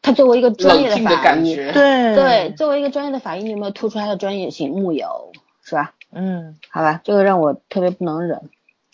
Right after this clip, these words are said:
Speaker 1: 然后就是基本上就是这样吧，反正详细的后面再讲。反正，
Speaker 2: 嗯哼。
Speaker 1: 反正我就给一个综合分吧，我觉得四点五分，不及格。因为它作为类型片来说，我觉得类型确实不明显。你，你到底是，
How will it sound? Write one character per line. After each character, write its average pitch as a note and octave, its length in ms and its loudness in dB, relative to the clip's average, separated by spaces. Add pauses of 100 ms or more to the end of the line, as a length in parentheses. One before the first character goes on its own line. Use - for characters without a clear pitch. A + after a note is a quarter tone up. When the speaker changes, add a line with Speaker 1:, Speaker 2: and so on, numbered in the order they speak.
(960)
Speaker 1:
然 F#3 160 2
后 F#3+ 680 2
就 F3+ 180 -10
是 D#3+ 380 -4
基 G#3 160 -8
本 G3+ 100 -2
上 F3 100 -2
就 E3+ 60 -2
是 D#3 80 -2
这 E3+ 100 -6
样 D3 160 -6
吧， C3+ 80 -8
反 E3 200 -6
正 G#3+ 340 -4 (300)
详 F3+ 180 -4
细 G#3 140 -4
的 G3+ 80 -4
后 G#3 60 -4
面 G3 140 -4
再 F3+ 200 -4
讲。 - 320 -8 (200)
反 D#3 120 -10
正， F3 140 -6
Speaker 2:
嗯 - 40 -14
哼。 F#3 140 -16
Speaker 1:
反 D#3 120 -6
正 G3 420 -4
我 E3+ 120 -4
就 G3+ 140 0
给 E3 180 0
一 E3 40 0
个 F3+ 100 2
综 G3+ 260 -2
合 D#3+ 140 -4
分 D#3 180 -4
吧， C#3 180 -8
我 C#3+ 100 -10
觉 D#3 140 -6
得 E3+ 300 -6 (360)
四 - 180 -6
点 E3+ 180 4
五 E3 80 -4
分， B2+ 240 -6
不 F#3+ 140 -4
及 B2+ 200 -2
格。 D#2+ 260 -10 (500)
因 A3 120 0
为 A#3 120 6
它 A3+ 160 0
作 A3+ 160 2
为 G#3+ 100 2
类 G#3+ 100 4
型 F#3+ 180 -4
片 F#3 180 -4
来 E3 180 -4
说， E3 400 -6
我 E3 80 -10
觉 F3+ 160 -4
得 A3 200 0
类 A3+ 200 4
型 F#3+ 160 0
确 G3 140 -4
实 F#3+ 100 -8
不 F#3+ 140 -6
明 E3 240 -2
显。 - 320 -10
你， D#3+ 240 -20
你 E3 80 -16
到 G#3+ 180 -2
底 E3+ 80 -2
是， F3+ 300 -4